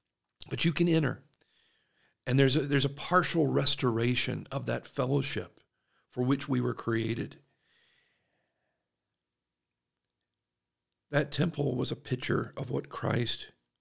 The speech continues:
accomplished. Hebrews, showing him as that great high priest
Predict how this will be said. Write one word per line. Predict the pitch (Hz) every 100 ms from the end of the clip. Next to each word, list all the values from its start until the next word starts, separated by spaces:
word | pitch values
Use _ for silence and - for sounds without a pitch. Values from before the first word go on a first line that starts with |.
| _ _ _ _ _ _
accomplished. | 143 - 113 - 120 110 - - _ _ _ _ _ _ _ _ _ _ _ _ _ _ _ _ _
Hebrews, | 139 139 107 - - - - _ _ _ _ _ _ _ _
showing | - - 131 139 139
him | 117 113 -
as | 123 120
that | 120 127 -
great | - 123 113
high | 117
priest | - - - - - -